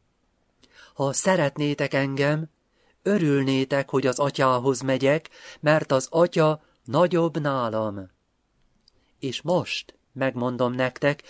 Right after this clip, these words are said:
mielőtt megtörténik, hogyha majd megtörtént,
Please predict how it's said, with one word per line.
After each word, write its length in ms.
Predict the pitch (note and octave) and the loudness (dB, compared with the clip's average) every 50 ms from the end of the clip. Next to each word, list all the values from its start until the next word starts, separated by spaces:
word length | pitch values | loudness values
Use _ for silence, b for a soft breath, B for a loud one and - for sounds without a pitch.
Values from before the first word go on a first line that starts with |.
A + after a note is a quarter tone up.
| B B B | B B B
mielőtt 480 | - D3+ D3 C#3 C3+ C#3 C3+ C3 C3 - | -4 0 2 4 4 4 4 2 2 0
megtörténik, 1040 | D3 C#3+ B2+ - - C#3+ C3+ C3 C3+ - C3+ B2+ B2 A#2+ B2 C3 D#3+ E3+ - - B B B B B B B B B B | -2 -2 -2 -2 0 2 2 2 2 0 0 0 0 0 0 -2 -2 -4 -6 -14 B B B B B B B B B B
hogyha 280 | F3 D#3+ - - D#3 | 0 0 2 2 2
majd 260 | C#3 C#3 C3 B2+ A#2 | 4 4 4 4 4
megtörtént, 1040 | A2+ C3 E3 E3 - - F3 D#3+ D#3 D#3 - - D3+ D3 C#3+ C#3+ C#3 C3+ - D3 C3 | 2 0 -2 -2 -2 0 2 4 4 2 0 -2 -2 0 0 0 -2 -4 -6 -8 -10